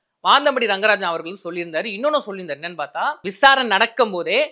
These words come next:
ஜாய் கிறிஸ்டா அவங்க வந்து எனக்கு மாசம் ஒரு ஒரு லட்சத்தி ஐம்பதாயிரம் ரூபாய் something இந்த ஒரு அமௌண்ட் வேணும், மாசம் மாசம் வேணும்னு சொல்லி கேட்டிருந்தாங்க.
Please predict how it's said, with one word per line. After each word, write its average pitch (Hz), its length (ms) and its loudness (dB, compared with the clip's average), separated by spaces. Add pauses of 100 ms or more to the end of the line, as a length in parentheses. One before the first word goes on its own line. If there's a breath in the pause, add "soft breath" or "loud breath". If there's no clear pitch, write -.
(360)
ஜாய் 240 240 4
கிறிஸ்டா 226 240 -6
அவங்க 202 280 -2
வந்து 180 240 -4
எனக்கு 214 260 -4
மாசம் 208 480 -2 (180)
ஒரு 180 140 -8
ஒரு 214 180 -2
லட்சத்தி 240 280 0
ஐம்பதாயிரம் 175 340 0
ரூபாய் 180 240 -2
something 180 180 -6
இந்த 190 180 -6
ஒரு 170 80 4
அமௌண்ட் 196 340 -2
வேணும், 170 400 -4 (260)
மாசம் 180 340 0
மாசம் 180 280 -6
வேணும்னு 185 280 -10
சொல்லி 202 220 -10
கேட்டிருந்தாங்க. 151 640 -2